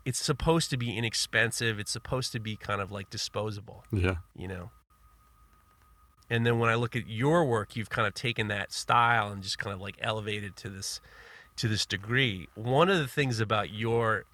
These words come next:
Speaker 1: uh, your, well, your, any type of your fo-, your folding knives, especially the Higos, is you tend to use, um, materials like, I know that you use parts of a keg
Speaker 2: Mm-hmm.
Speaker 1: where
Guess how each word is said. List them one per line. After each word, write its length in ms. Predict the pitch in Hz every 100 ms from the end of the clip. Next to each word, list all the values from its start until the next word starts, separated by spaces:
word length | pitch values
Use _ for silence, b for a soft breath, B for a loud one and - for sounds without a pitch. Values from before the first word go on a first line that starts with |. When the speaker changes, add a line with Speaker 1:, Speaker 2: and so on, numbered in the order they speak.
| -
Speaker 1:
uh, 500 | 101 101 95 98 95 - -
your, 460 | 113 120 113 104 - B B B
well, 180 | - 208
your, 220 | 127 113 - _ -
any 240 | 151 165
type 320 | 151 - 131 113
of 100 | 104
your 100 | 104
fo-, 240 | - 110
your 140 | 104 113
folding 420 | - 185 208 110
knives, 280 | 104 101 98
especially 540 | - - 156 - 127
the 120 | 107
Higos, 600 | 104 110 101 98 92 - - B B B B
is 360 | - 113 104 107
you 200 | 143 156
tend 400 | - 160 139 139
to 120 | -
use, 840 | 117 110 117 117 113 110 92 - - - -
um, 720 | 104 107 107 104 98 92 95 _ _ - _ - -
materials 600 | 131 - 180 180 165 131
like, 340 | 120 110 - - B B -
I 60 |
know 160 | 117 131
that 200 | 123 117
you 100 | 120
use 360 | 110 107 107 101 - - -
parts 280 | 120 -
of 80 | -
a 40 | 113
keg 440 | - - 90 - - -
Speaker 2:
Mm-hmm. 360 | 113 101 110
Speaker 1:
where 420 | 101 110 107 104